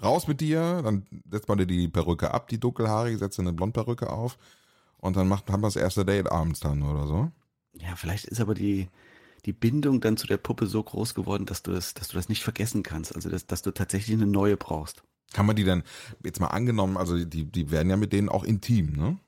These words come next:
Speaker 1: Mit diesen Puppen.
Speaker 2: Ja, ja. Mhm.
Speaker 1: Ähm, also die, die muss man ja auch sehr gut waschen können.
Speaker 2: Absolut. Na gut,
Speaker 1: Ah.
Speaker 2: Silikon bietet sich da aber an.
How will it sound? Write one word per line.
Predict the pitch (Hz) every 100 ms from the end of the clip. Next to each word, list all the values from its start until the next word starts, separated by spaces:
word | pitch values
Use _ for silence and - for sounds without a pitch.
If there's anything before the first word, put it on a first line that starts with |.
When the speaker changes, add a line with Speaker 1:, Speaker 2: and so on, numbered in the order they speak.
| _
Speaker 1:
Mit | - 78
diesen | 73 69 65 - _
Puppen. | - - 71
Speaker 2:
Ja, | 69 101
ja. | 160 - - _ - - -
Mhm. | - 92
Speaker 1:
Ähm, | 80 78 76 73 73 73 71 _ _ _ - 73 - -
also | 78 76
die, | 76 76 - _
die | -
muss | 80 85 -
man | 87
ja | 80
auch | 67
sehr | 73 76
gut | 76 73
waschen | - - 85
können. | - 71 - 76 _ _ _ _ _ _ _
Speaker 2:
Absolut. | 85 - 98 95
Na | 101
gut, | 98
Speaker 1:
Ah. | 104
Speaker 2:
Silikon | 92 92 95 104
bietet | - 110 113
sich | 98 -
da | 87
aber | 90 -
an. | 85